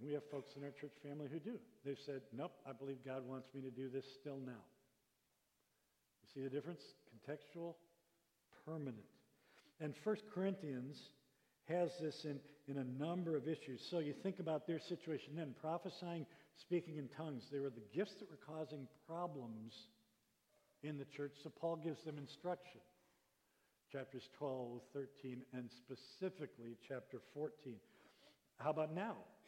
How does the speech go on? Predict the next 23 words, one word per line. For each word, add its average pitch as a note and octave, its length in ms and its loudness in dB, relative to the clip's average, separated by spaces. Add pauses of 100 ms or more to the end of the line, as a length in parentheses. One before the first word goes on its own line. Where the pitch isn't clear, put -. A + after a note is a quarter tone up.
(560)
Every G3+ 340 2 (100)
follower F3+ 400 6
of C#3 80 0
Jesus, C#3+ 360 2 (200)
every G3+ 260 0 (240)
church F#3+ 200 0 (200)
tradition C3 800 -2
has D3+ 160 0 (120)
to D3+ 60 -6
make, D3 260 0 (460)
uh, C3+ 80 -6 (100)
decisions C#3+ 840 2
on C#3 340 0 (420)
spiritual F#3+ 460 2
gifts D#3+ 240 2
and C#3 140 -2
what's E3 260 0 (100)
contextual, E3 680 0 (1300)
unique B2 380 -4
to C3 80 0 (100)
then, C#3+ 380 0 (460)
versus C3+ 400 0 (560)
what D#3+ 220 8